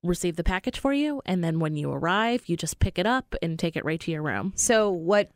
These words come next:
Speaker 2: some things that my husband would, and I would buy for our room, which we didn't end up needing as much as we thought we did. We bought yogurt.
Speaker 1: Mm-hmm.
Speaker 2: We bought, uh,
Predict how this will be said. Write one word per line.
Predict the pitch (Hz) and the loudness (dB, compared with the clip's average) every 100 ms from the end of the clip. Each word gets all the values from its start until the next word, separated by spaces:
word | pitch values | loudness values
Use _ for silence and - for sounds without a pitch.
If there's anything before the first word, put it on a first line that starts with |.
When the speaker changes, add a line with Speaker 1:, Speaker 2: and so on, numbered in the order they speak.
| - | -8
Speaker 2:
some | - 233 | -4 -2
things | 247 247 | -2 -2
that | - | -4
my | 185 190 | 0 0
husband | 190 180 175 175 165 | 0 -2 -2 -2 0
would, | 156 151 - - _ - | 0 -2 -8 -16 _ -6
and | 180 | -2
I | 170 160 | 0 0
would | 160 156 139 | 2 2 0
buy | 139 147 143 143 139 - | -2 0 0 0 -4 -10
for | - 165 151 143 | -6 0 0 0
our | - 151 147 - | 0 0 0 -4
room, | 160 160 156 143 147 - - - - | -4 -2 0 -2 -6 -8 -20 -14 -4
which | 208 - | -2 2
we | 220 | 0
didn't | 190 165 170 269 294 214 - _ _ - | 0 -4 0 0 0 -6 -12 _ _ 0
end | 208 202 | 2 4
up | 180 | 2
needing | 165 180 170 160 | 4 2 2 0
as | 143 | -2
much | 156 151 | -2 -2
as | 151 | -4
we | 147 | -4
thought | 139 147 | -2 -2
we | 135 | 0
did. | 135 | -2
We | 143 | 0
bought | 147 170 | 2 2
yogurt. | 170 180 247 277 - _ - | 4 2 4 0 -2 _ -4
Speaker 1:
Mm-hmm. | 196 185 | -2 2
Speaker 2:
We | 208 | 2
bought, | 180 180 170 165 165 - | 4 4 6 4 2 0
uh, | 160 151 139 135 - | 0 2 0 -2 -8